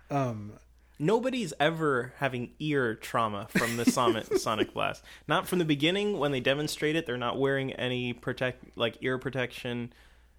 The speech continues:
Speaker 2: People get sonic blasts shot at them. I, you would expect that their ears are bleeding. Nothing like that. It, it, it's, it's a very specific <laughs> sonic blast. It only hits what you want it to.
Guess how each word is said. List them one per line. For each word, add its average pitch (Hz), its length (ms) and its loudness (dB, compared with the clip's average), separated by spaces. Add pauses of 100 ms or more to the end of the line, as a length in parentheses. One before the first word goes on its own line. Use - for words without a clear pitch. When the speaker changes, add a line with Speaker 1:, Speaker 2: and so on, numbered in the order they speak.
(320)
Speaker 2:
People 135 220 -4
get 127 160 0
sonic 127 380 -2
blasts 113 320 0
shot 120 320 0
at 120 100 -4
them. 117 220 -2
I, 87 100 -4
you 123 200 0
would 131 80 -2
expect 123 380 -2
that 135 120 -4
their 117 180 -4
ears 139 300 2
are 117 80 -2
bleeding. 135 720 -2 (180)
Nothing 123 320 -4
like 104 240 -6
that. 110 220 -8 (1000)
It, 123 160 -12 (440)
it, 139 200 -10 (100)
it's, - 260 -10 (340)
it's 147 140 -2
a 151 40 0
very 156 220 2
specific - 560 -6
<laughs> - 0 -
sonic - 840 -2
blast. - 640 -6
It 131 140 0
only 143 220 0
hits 127 200 -6
what 101 120 -8
you 117 120 -8
want 107 220 -6
it 127 120 -6
to. - 180 -4